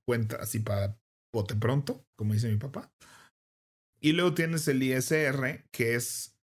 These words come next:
dependiendo de cuáles fueron tus ingresos en todo el año, es qué porcentaje de tus ingresos tienes que pagar de I S R". Igual para ponerlo de la manera más básica y simple, es ligeramente más complejo que eso, pero esta equidad del que los que ganan más pagan más porcentaje de impuestos,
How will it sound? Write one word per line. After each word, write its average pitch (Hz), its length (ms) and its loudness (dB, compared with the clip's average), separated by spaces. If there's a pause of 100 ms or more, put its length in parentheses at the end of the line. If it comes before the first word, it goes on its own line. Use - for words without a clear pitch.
(400)
dependiendo 139 760 0
de 160 80 -2
cuáles 139 260 -2
fueron 139 240 -2
tus - 160 -8
ingresos 120 360 -4
en 110 120 -2
todo 131 140 0
el 135 100 0
año, 131 220 0
es 113 80 -4
qué 123 160 -2
porcentaje 117 560 -4
de 117 80 -8
tus 117 160 -6
ingresos 113 340 -4
tienes 104 240 -6
que 107 100 -6
pagar 98 280 -8
de - 160 -14
I - 40 -12
S - 160 -10
R". 135 300 -2
Igual 120 300 2
para 139 180 0
ponerlo 113 320 2
de 123 80 2
la 104 80 2
manera 107 320 0
más 107 480 -2
básica 113 500 0
y 107 60 -2
simple, 156 300 0
es - 180 -4 (320)
ligeramente 143 500 0
más 123 160 -4
complejo 113 440 -6
que 160 100 -6
eso, 180 220 -2
pero 110 340 -2 (260)
esta 139 260 0
equidad 139 400 0
del 131 200 -2
que 120 80 -6
los 117 160 -2
que 117 100 -4
ganan 123 280 -2
más 117 180 -2
pagan 120 340 -4
más 113 220 -2
porcentaje 113 560 -6
de 110 60 -4
impuestos, 151 500 -8